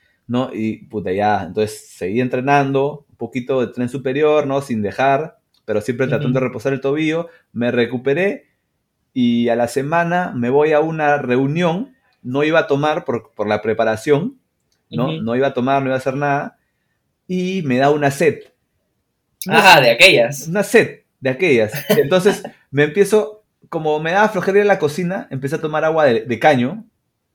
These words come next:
Speaker 2: Ya.
Speaker 1: de la casa, y
Speaker 2: Ya.
Speaker 1: lamentablemente era una casa que está en Punta Negra, y
Speaker 2: Puta
Speaker 1: el agua de
Speaker 2: madre.
Speaker 1: caño es de
Speaker 2: No era potable.
Speaker 1: cisterna, y me dio una infección de la zamputa en el estómago. <laughs>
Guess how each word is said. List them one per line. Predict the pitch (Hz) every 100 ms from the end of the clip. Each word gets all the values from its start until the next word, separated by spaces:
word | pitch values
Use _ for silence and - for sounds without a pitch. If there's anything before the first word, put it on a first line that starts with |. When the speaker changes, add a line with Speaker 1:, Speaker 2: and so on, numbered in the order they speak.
| -
Speaker 2:
Ya. | 139 107
Speaker 1:
de |
la | 107 107
casa, | 139 - 143 - _ _ _ _ _ _ _
y | 135 123
Speaker 2:
Ya. | 127 127
Speaker 1:
lamentablemente | 123 123 147 147 151 147 143
era | 139
una | 135 127
casa | 139 127 139 135
que | 110
está | 107 117
en | 113
Punta | 123 113 107
Negra, | 127 110 107 127 - _ _ _ _ _ _ _ _ _ _
y | 139 117 117 113 110
Speaker 2:
Puta |
Speaker 1:
el | 107
agua | 110 117 120
de | 120
Speaker 2:
madre. | 107
Speaker 1:
caño | 123 120 117 117
es | 113 110
de | 113 113 107 92
Speaker 2:
No | 139
era | 135 135
potable. | 127 127 127 120 127
Speaker 1:
cisterna, | 135 110 - 143 120 117 147 - _ _ _ _ _ _ _ _ _ _
y | -
me | 107
dio | 104
una | 120
infección | 123 113 - 127 123
de |
la | 117
zamputa | 101 101 101 127 113
en | 110
el | 101
estómago. | 101 143 131
<laughs> | 151 - 196 170 -